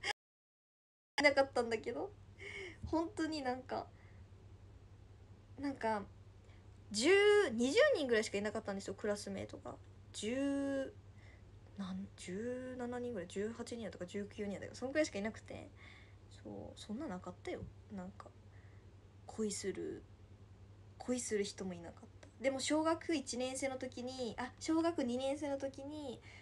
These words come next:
六個ぐらい年上のお兄ちゃんにバレンタインをあげたの。その時はね、なんか、好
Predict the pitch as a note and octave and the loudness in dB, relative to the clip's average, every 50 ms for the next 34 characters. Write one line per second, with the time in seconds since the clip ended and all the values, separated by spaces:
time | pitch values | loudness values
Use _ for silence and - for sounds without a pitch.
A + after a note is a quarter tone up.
0 | - - - - - - - - - B3 B3+ - - - G4+ F4+ D#4+ D4 B3 A3+ | -18 -20 -20 -20 -20 -20 -6 4 6 6 6 6 6 6 8 8 8 8 6 4
1 | A3 - A#3+ A#3 - A#3+ A#3 A#3 A#3 A#3 A#3 A3+ A#3+ A#3+ B3 A#3+ G#3+ G#3+ A3+ A#3+ | 2 0 -4 -6 -4 -2 0 0 2 2 2 2 0 0 0 0 2 2 0 0
2 | B3+ B3+ B3+ - B3+ B3 B3 C4 C#4 C#4 C4 A3 G#3 G#3+ A3 G#3+ G#3+ A3+ A3 - | -2 -4 -4 -2 -2 -2 -2 -4 -4 -4 -4 -2 0 2 2 2 2 2 2 4
3 | C#4+ B3 A3+ A#3 A3+ G3 G3 G#3+ G#3 G#3 - B3 A3+ A#3 A#3 - _ _ _ _ | 4 4 2 2 0 -2 -2 -2 -2 0 0 0 0 0 -4 -8 _ _ _ _
4 | _ _ _ _ _ _ _ _ _ _ _ _ _ _ - - - - - - | _ _ _ _ _ _ _ _ _ _ _ _ _ _ -14 -14 -12 -12 -12 -12
5 | - - - - - - - - - - - - - - F#4+ F#4+ - D4+ C#4 - | -10 -10 -10 -10 -10 -12 -14 -16 -18 -20 -18 -18 -6 -2 -2 0 2 0 0 0
6 | - G#3 F#3 F3+ F3+ F3+ E3+ - - - - - - - - A3 G#3 A3 G3+ | 0 -2 0 0 -2 -4 -6 -8 -10 -12 -18 -18 -18 -10 -8 -6 -6 -4 -4